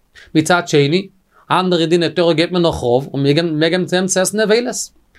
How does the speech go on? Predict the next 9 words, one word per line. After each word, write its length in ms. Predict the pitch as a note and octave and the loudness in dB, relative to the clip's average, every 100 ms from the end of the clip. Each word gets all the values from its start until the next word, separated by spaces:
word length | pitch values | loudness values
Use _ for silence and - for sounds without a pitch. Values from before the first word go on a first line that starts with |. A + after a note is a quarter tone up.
| - _ | -20 _
רשי 260 | G#2 - E3 | -4 0 2
זאגט, 380 | A#3+ A#3 - | 2 2 -4
ער 80 | - | -12
האט 100 | F2 | -8
ווערן 280 | A2 D#3+ F3 | -2 0 2
גרויס. 500 | G#3+ B3 D3 - - _ _ - | 0 0 -2 -6 -12 _ _ -8
איז 100 | G#2+ | -4
מיר 100 | D3 | -2
ספק, 520 | B3 B3 - E3+ | 0 0 0 -2